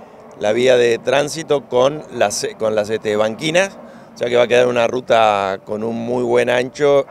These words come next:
y segura para poder estar saliéndose de arriba de lo que es la senda de circulación. El tramo de Ruta veintitrés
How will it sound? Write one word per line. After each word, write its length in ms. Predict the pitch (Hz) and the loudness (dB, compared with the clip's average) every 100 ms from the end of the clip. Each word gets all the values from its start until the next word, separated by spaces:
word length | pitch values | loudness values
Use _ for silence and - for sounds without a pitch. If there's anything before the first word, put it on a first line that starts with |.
| - | -6
y 520 | 113 107 101 101 95 | -6 -4 -4 -6 -6
segura 560 | - 107 107 113 123 120 | -8 -6 -4 2 2 2
para 200 | 107 98 | -2 -2
poder 280 | 104 107 | -2 0
estar 580 | 104 - 107 107 120 - - - - - - - | -2 -2 0 0 -4 -14 -20 -20 -20 -20 -20 -20
saliéndose 680 | - - 104 107 110 104 98 | -16 -2 -2 0 -4 -6 -2
de 240 | 107 107 101 | 0 2 0
arriba 340 | 95 104 101 | 0 0 0
de 100 | 101 | 0
lo 120 | 98 | -4
que 80 | 113 | -6
es 60 | 101 | -4
la 120 | 98 | -4
senda 400 | - 104 101 98 | -6 -6 -2 -2
de 160 | 95 95 | -2 -6
circulación. 540 | 107 98 98 95 90 - - | -10 -6 -6 -6 -10 -14 -4
El 80 | 110 | -2
tramo 340 | 123 127 127 | 0 2 2
de 100 | 117 | 2
Ruta 220 | 113 131 127 | 2 0 2
veintitrés 680 | 120 107 107 123 156 - | 0 -2 -4 -2 -2 -4